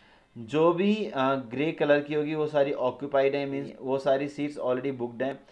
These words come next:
जो भी इस कलर की, कलर की हैं, डार्क ब्लू कलर की, वो फ़ोर हंड्रेड to एट हंड्रेड रुपीज उसका प्राइस है। जो लाइट ब्लू है वो वन फिफ्टी to थ्री फिफ्टी रुपीज उसका प्राइस है। And जो मैजेंटा कलर है वो फ्री सीट्स हैं, मीन्स जो आप यहाँ पे बीच में देख सकते हैं,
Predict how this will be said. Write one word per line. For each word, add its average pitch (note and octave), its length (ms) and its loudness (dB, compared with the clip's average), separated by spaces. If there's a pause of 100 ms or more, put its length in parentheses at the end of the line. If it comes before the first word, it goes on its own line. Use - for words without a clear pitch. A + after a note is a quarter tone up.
(360)
जो C#3 220 0
भी E3+ 80 0
इस D#3+ 220 -6
कलर D#3+ 280 4
की, D#3+ 220 -2
कलर C#3 240 4
की C#3+ 180 -6
हैं, D3 500 -6
डार्क B2+ 220 2
ब्लू B2+ 180 -6
कलर C3 220 -2
की, C3+ 120 -8
वो C3+ 80 2
फ़ोर B2+ 300 -4
हंड्रेड B2+ 260 -4
to C3+ 100 -4
एट A#2+ 200 -4
हंड्रेड B2 200 -4
रुपीज B2 240 -8
उसका A#2+ 200 -10
प्राइस A2+ 360 -4
है। - 400 -10 (300)
जो E3 500 2 (120)
लाइट C3 320 4
ब्लू D#3+ 200 2
है E3+ 140 8
वो E3 200 6
वन C#3+ 200 0
फिफ्टी C#3+ 300 -8
to G3+ 300 0
थ्री D3 140 -4
फिफ्टी C3+ 300 -8
रुपीज B2 240 -4
उसका A2+ 220 -6
प्राइस A2+ 300 -2
है। D#3 100 -2
And C#3 100 -6
जो C#3+ 180 2
मैजेंटा B2+ 540 -2
कलर C3 340 0
है D3+ 160 0
वो D3+ 120 2
फ्री C#3 320 -8
सीट्स A2 400 -12
हैं, F#2+ 180 -14
मीन्स A2+ 300 -10
जो A2+ 240 -4
आप A2+ 240 -2
यहाँ A#2 120 -2
पे B2 40 -6
बीच A#2 260 -10
में C3 100 -6
देख B2 120 -4
सकते C3+ 280 -10
हैं, B2+ 220 -10